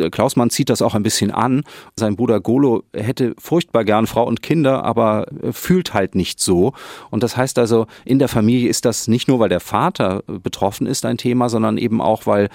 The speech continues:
ein großer Teil der restlichen Familie auch betroffen ist. Ähm, es gibt auch bei den Pringsheims, also bei Katja Manns Familie,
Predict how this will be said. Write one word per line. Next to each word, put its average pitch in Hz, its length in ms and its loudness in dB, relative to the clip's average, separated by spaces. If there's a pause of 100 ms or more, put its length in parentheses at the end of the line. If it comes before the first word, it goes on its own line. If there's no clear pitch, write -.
(160)
ein 117 120 0
großer 110 320 0
Teil 107 160 0
der 98 100 2
restlichen 113 420 -4
Familie 95 440 -2
auch 120 240 0
betroffen 135 480 -2
ist. - 240 -4 (420)
Ähm, 113 180 2
es 110 120 -2
gibt - 160 -4
auch - 100 2
bei 131 100 2
den 120 120 0
Pringsheims, 110 540 -2
also 101 180 -2
bei 101 80 -4
Katja 123 300 -6
Manns 107 240 -4
Familie, 113 640 0